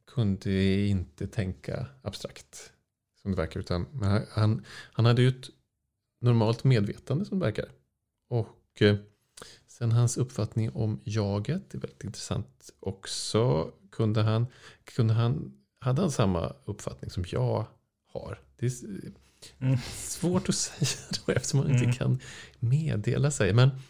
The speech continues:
Speaker 1: eh, men ett medvetande, det har han ju.
Speaker 2: Eh, du sa något där också när man pratar om sig själv, att man nästan kan se sig själv lite som en film eller som en så här berättelse.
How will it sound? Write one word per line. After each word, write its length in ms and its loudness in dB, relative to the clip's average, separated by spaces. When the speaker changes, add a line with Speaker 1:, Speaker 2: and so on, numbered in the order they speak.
Speaker 1:
eh, 400 6
men 80 6
ett 120 8
medvetande, 760 6
det 80 2
har 180 2
han 120 -6
ju. 140 -12
Speaker 2:
Eh, 300 8
du 240 0
sa 280 8
något 200 6
där 200 6
också 580 2
när 240 6
man 380 6
pratar 340 2
om 80 4
sig 120 -2
själv, 540 4
att 160 -2
man 220 4
nästan 380 2
kan 340 0
se 220 0
sig 120 -4
själv 180 2
lite 120 0
som 180 -2
en 180 -4
film 460 2
eller 160 0
som 200 -2
en 120 -2
så 120 -4
här 100 -2
berättelse. 720 -4